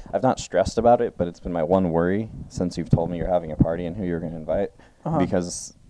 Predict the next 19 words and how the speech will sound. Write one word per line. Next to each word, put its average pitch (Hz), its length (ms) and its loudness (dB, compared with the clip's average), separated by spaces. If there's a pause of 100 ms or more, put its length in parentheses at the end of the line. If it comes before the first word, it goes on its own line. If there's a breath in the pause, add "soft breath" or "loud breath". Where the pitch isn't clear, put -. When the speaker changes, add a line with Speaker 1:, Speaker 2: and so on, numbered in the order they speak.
Speaker 1:
I, 87 320 0 (300)
even 117 200 0
before 92 300 2
you 95 60 -2
said 85 260 -4
that 80 160 2
could - 80 -14
be 80 60 -4
a 73 100 0
problem, 87 400 2
I 73 60 -6
knew 80 180 -2
it 80 60 -4
could 90 100 -8
be 92 80 -2
a 87 60 -2
problem 87 340 -2
because 76 320 -6
we've 80 160 -8